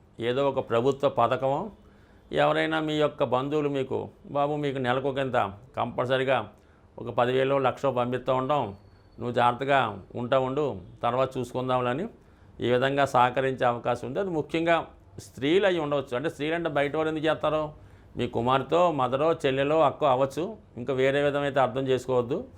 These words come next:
మీకు మీ కుటుంబ సభ్యులైనటువంటి స్త్రీలు మీకు కొంత ఆర్థికంగా మిమ్మల్ని ఆదుకునే అవకాశం ఉన్నది.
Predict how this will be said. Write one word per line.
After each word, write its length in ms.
మీకు 440
మీ 180
కుటుంబ 360
సభ్యులైనటువంటి 800
స్త్రీలు 340
మీకు 400
కొంత 220
ఆర్థికంగా 800
మిమ్మల్ని 500
ఆదుకునే 560
అవకాశం 500
ఉన్నది. 480